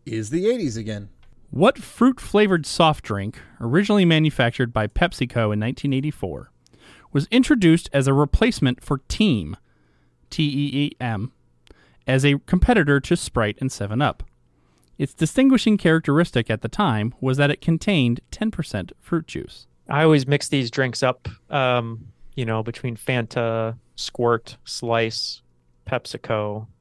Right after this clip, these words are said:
Speaker 3: Squirt maybe is Coca-Cola product. I don't, I think Fanta is also Coca-Cola product.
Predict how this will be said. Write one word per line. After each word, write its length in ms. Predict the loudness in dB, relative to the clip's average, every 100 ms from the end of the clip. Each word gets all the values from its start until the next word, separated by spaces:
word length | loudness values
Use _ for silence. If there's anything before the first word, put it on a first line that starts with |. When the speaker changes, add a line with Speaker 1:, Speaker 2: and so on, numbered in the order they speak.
| -20 _ _
Speaker 3:
Squirt 480 | -16 -12 -6 -6 -6
maybe 280 | -8 -6
is 100 | -8
Coca-Cola 840 | -6 -4 -4 -6 -4 -2 -2 -4 -8 -14 _ _
product. 540 | -10 -8 -8 -10 -16 _ _ _ -12
I 60 |
don't, 280 | -6 -6 -4
I 40 | -4
think 140 | -4
Fanta 340 | -2 -2 -2 -4
is 80 |
also 340 | 0 0 0 -6
Coca-Cola 580 | -8 -12 -8 -4 -4 -4
product. 720 | -2 0 0 -2 -6 -20 -20